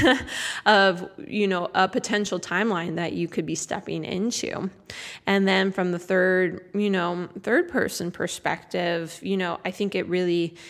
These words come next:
gives you a sense of clarity when the emotions are removed from the situation. Um, just the energetics of mistrust and the type of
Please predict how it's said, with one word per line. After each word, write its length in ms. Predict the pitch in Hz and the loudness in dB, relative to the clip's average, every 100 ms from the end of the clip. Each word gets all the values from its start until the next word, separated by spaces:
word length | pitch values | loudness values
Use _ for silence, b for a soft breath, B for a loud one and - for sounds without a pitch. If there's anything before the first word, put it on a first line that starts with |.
| B | B
gives 340 | - 208 180 180 | 0 0 0 -2
you 200 | 196 185 | 0 0
a 40 | |
sense 280 | 190 208 196 | -2 -4 -4
of 100 | 175 | -8
clarity 540 | - 190 196 202 208 | -4 -2 0 2 0
when 180 | 190 185 | 0 -2
the 100 | 175 | -4
emotions 960 | 175 175 220 - 196 170 165 175 175 - - | -4 -4 -4 -4 -4 -4 -4 -4 -6 -6 -2
are 380 | 170 165 165 - | 0 0 0 -2
removed 580 | 180 170 165 185 240 190 | -2 -2 -2 0 0 -4
from 180 | - 170 | -8 -6
the 80 | |
situation. 1000 | 165 185 - 165 185 240 - 180 170 165 170 B B B B - | -6 -6 -6 -2 0 0 -2 -4 -4 -6 -10 B B B B -2
Um, 680 | 196 185 180 175 180 180 - _ _ _ _ _ _ _ _ _ - | 2 2 2 -2 -4 -6 -10 _ _ _ _ _ _ _ _ _ -6
just 300 | 208 208 202 | 0 0 0
the 180 | 226 208 | -2 -2
energetics 920 | 202 185 180 - 175 180 - - - | -2 -4 -4 -2 0 0 -4 -6 -8
of 180 | - 180 | -4 -4
mistrust 1040 | 170 165 - - - 175 - - - - - | -4 -6 -8 -8 -2 -2 -2 -4 -6 -6 -8
and 280 | 185 175 170 | -8 -6 -6
the 60 | 175 | -8
type 540 | - - 185 185 180 - | -10 -6 -4 -4 -6 -6
of 500 | 175 165 156 - | -4 -6 -8 -16